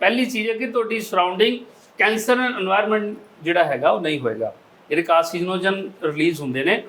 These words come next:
ਉਹ ਤੁਹਾਡੀ ਬਾਡੀ 'ਤੇ ਅਟੈਕ ਨਹੀਂ ਕਰਨਗੇ, ਕਿਉਂਕਿ ਉਹਨੂੰ ਚੂਨਾ ਹੀ ਐਬਜ਼ੌਰਬ ਕਰ ਲੈਂਦਾ ਆਪਣੇ ਅੰਦਰ।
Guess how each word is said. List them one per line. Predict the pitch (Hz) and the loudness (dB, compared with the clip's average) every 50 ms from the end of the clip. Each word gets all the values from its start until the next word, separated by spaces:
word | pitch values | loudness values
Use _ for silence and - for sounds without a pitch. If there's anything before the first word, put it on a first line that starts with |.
| - - - - - | -14 -20 -16 -6 -6
ਉਹ | 180 | 0
ਤੁਹਾਡੀ | 160 202 180 160 156 | 2 2 2 2 2
ਬਾਡੀ | 139 143 139 147 | 2 2 2 2
'ਤੇ | 151 160 | 0 -4
ਅਟੈਕ | 151 - 139 131 131 127 - 208 - - - - _ _ _ 147 | -2 0 0 0 0 -2 -4 -6 -8 -8 -12 -20 _ _ _ 0
ਨਹੀਂ | 170 196 202 | 2 2 4
ਕਰਨਗੇ, | 160 170 151 170 | 2 2 2 2
ਕਿਉਂਕਿ | 190 208 208 214 233 | 2 0 0 0 0
ਉਹਨੂੰ | 233 233 240 233 226 - - - - - | 0 0 -2 -4 -6 -12 -18 -20 -10 -4
ਚੂਨਾ | 185 170 170 196 208 | -2 0 2 4 4
ਹੀ | 220 214 | 4 4
ਐਬਜ਼ੌਰਬ | 208 - 139 147 147 147 - | 2 0 0 0 0 0 0
ਕਰ | 143 127 | -2 -2
ਲੈਂਦਾ | 120 117 117 117 113 | -2 -4 -6 -8 -8
ਆਪਣੇ | 113 - 117 110 | -8 -10 -16 -20
ਅੰਦਰ। | 101 104 110 | -20 -20 -20